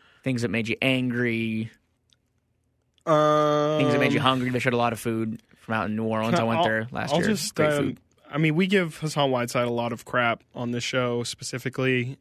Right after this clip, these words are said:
Speaker 2: Um, I think he's played about as well as he can for the past couple weeks
Speaker 1: Yeah.
Speaker 2: in the most positive way. I mean that in the most positive way possible.
Speaker 1: His
Speaker 2: I
Speaker 1: per-
Speaker 2: think,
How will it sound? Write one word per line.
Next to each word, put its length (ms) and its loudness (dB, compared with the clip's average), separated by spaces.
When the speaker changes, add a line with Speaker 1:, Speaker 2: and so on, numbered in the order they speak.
Speaker 2:
Um, 560 -2
I 80 2
think 220 2
he's 180 0
played 540 0
about 220 6
as 100 -4
well 140 4
as 100 -2
he 80 -8
can 380 -8
for 100 -10
the 60 -4
past 440 -4
couple 260 0
weeks 380 -8
Speaker 1:
Yeah. 120 2
Speaker 2:
in 100 6
the 60 4
most 220 2
positive 400 2
way. 160 0
I 120 8
mean 220 4
that 140 6
in 80 0
the 60 0
most 200 -2
positive 360 -2
way 140 -2
possible. 400 -4
Speaker 1:
His 140 2
Speaker 2:
I 40 -2
Speaker 1:
per- 240 6
Speaker 2:
think, 100 -8